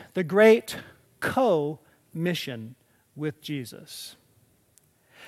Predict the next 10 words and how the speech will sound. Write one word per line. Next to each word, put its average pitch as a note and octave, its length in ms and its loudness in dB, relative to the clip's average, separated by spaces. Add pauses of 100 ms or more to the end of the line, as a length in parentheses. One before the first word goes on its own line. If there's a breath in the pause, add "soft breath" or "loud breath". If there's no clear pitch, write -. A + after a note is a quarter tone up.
(240 soft breath)
We A#3 300 8
are F3+ 280 8
always A3+ 520 6
in G3+ 240 2
a E3 140 2
co-mission F#3+ 1300 -2
with F#3+ 180 -2
Jesus, B2+ 600 -8 (760)
but D#3 180 -2
it's D3+ 300 -2